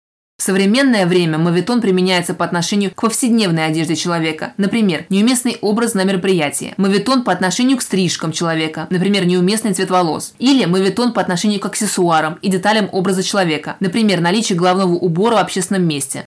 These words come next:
На сегодня все. Доброго завершения дня.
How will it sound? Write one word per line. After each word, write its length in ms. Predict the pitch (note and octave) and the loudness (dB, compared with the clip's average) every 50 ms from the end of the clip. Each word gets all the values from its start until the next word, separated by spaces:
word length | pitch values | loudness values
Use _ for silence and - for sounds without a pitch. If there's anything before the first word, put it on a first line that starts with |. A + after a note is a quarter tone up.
| _ _ _ _ _ _ - | _ _ _ _ _ _ -6
На 80 | - F3 | -4 -2
сегодня 560 | E3+ - - E3+ F3 G3+ A#3 G3 F3 D3+ - - _ | -2 0 0 2 2 2 2 2 0 -2 -4 -8 _
все. 380 | - - - - F3+ - - - - _ _ _ _ _ _ - | -8 -6 -4 -2 0 -2 -2 -4 -10 _ _ _ _ _ _ -8
Доброго 500 | - E3 E3 G3 G3 F#3 F#3 E3+ E3 E3 | -6 -2 0 2 2 2 2 2 0 0
завершения 540 | C#3+ E3 E3 E3+ D#3+ - G3 F3+ D#3+ D#3 D3 | 0 0 0 -2 -2 -2 0 0 0 0 -2
дня. 340 | C#3+ D3 D#3+ E3 F3 F#3 | -2 -2 -2 -2 -2 -4